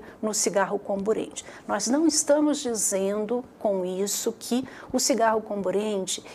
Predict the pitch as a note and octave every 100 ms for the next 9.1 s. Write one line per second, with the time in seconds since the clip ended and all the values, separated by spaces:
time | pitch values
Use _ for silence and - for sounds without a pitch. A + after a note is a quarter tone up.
0 | - G3+ G#3 G#3 G#3 G#3 G#3+ G#3+ G#3 G3+
1 | G#3 G#3+ - A#3+ G3+ F3 F3 F#3+ E3+ D#3+
2 | - - G3+ G#3 G#3+ G#3 F#3 E3+ D#3+ -
3 | F3 - A#3 A3 G3 E3+ A#3+ A#3 G3+ F3+
4 | - F3+ F#3 F3+ F#3 F3+ E3+ F#3 F#3+ F#3+
5 | G3 G3+ F#3+ F#3+ F#3+ F#3+ - F3+ - F#3+
6 | E3 - - - - D#3 F#4 - - F#3+
7 | G3+ A#3+ A#3+ B3 B3+ C#4 - - G#3 A#3
8 | C4 - G#3 F#3+ - F3 - - - -